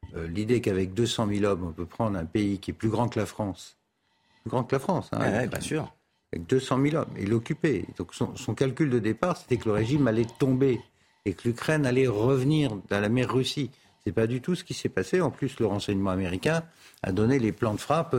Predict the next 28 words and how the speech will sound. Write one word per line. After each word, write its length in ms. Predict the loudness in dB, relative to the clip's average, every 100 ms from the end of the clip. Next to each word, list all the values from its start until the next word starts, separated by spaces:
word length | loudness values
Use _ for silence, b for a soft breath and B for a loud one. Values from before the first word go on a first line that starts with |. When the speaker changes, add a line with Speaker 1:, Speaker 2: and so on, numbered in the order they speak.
| 0
Speaker 1:
sur 180 | 0
l'aéroport 480 | 2 2 0 0 0
de 80 | 0
Kiev. 340 | 0 -2 -2 -8
Donc, 280 | -8 -4
euh, 100 | -4 -4 b b
échec 340 | 0 2 0 0
sur 160 | 2
le 80 | 2
plan 280 | 2 2 2
A. 200 | 0 -4 b b b _ _ -2
Euh, 120 | 0 0
le 140 | -2
plan 240 | 2 2 4
B, 240 | 4 2
c'était 420 | 2 -2 0 -2
de, 300 | 0 -2 -4 -8
de, 240 | -6 -6 -6
de, 180 | -8 -8 -2
d'essayer 340 | 0 2 2
de 60 | 2
préserver 540 | 0 0 2 2 2
et 60 | 2
d'agrandir 460 | 2 0 0 2 2
le 120 | 2
Donbass. 480 | 2 2 2 0 b b b b _
Et 380 | 2 2 2 2
là, 420 | 2 4 2